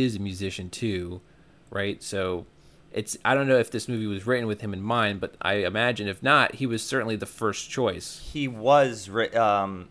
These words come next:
Speaker 2: Mike White, the writer, who has, um, he's, I think he currently, uh, put out White Lotus. I haven't watched it, but I've heard good things.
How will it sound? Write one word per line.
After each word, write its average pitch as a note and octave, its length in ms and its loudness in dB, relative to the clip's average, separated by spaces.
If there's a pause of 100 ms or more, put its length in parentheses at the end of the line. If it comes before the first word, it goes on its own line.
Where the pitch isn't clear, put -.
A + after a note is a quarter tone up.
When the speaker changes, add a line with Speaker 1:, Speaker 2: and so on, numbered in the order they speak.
Speaker 2:
Mike B2+ 320 2
White, B2 380 6 (340)
the G2+ 340 2
writer, A#2+ 520 4 (240)
who G#2 160 -6
has, F#2 680 -6
um, E2+ 460 0 (840)
he's, G2+ 220 -8 (840)
I B2 140 10
think C3+ 220 8
he B2 80 -2
currently, A2+ 760 0
uh, F#2 320 4
put A2 200 -4
out G2+ 260 6
White G2+ 240 6
Lotus. G2 800 2
I F#2 140 2
haven't G2+ 240 -2
watched F#2+ 260 0
it, - 80 -8
but - 80 -4
I've F2+ 140 0
heard F2 180 -4
good E2+ 240 -6
things. A#2 420 -4